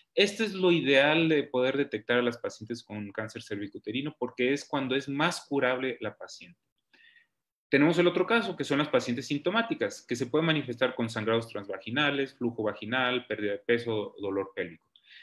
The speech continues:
Si se fijan, estos dia-, estos síntomas son muy generales, o sea, muchas patologías no malignas, o sea,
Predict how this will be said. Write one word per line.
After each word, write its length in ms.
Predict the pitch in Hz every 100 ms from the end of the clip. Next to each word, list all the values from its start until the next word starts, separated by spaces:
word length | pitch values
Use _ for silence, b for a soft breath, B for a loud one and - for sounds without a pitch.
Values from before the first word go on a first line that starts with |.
| -
Si 120 | 151
se 100 | 170
fijan, 420 | 233 247 262 240
estos 280 | 185 208 233
dia-, 240 | 208 147 127
estos 360 | 156 - 196 -
síntomas 540 | 180 165 170 175 -
son 200 | - 160
muy 200 | 165 160
generales, 460 | 151 143 180 139 104
o 20 |
sea, 120 | 113
muchas 360 | 117 156 165 -
patologías 720 | 123 110 110 110 120 120 -
no 340 | 113 123 131 135
malignas, 520 | 147 135 113 143 196
o 60 | 123
sea, 320 | 110 104 101